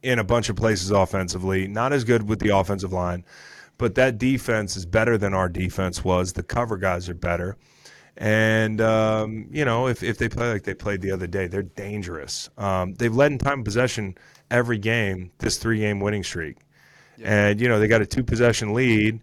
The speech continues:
Speaker 1: uh, and Houston had to get one-dimensional. If they get people in one-dimensional situations, it's gonna be hard. And so if they slide in the playoffs, I think they should be included in that conversation of teams who could actually come out of the A F C.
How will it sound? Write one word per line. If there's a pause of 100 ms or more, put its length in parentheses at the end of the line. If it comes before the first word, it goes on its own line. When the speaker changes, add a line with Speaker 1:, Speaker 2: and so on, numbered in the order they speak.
(560)
Speaker 1:
uh,
and
Houston
had
to
get
one-dimensional.
If
they
get
people (540)
in
one-dimensional
situations, (140)
it's
gonna
be
hard. (220)
And
so (160)
if
they
slide
in
the
playoffs,
I
think
they
should
be (140)
included
in
that
conversation
of
teams
who
could
actually
come
out
of
the
A
F
C.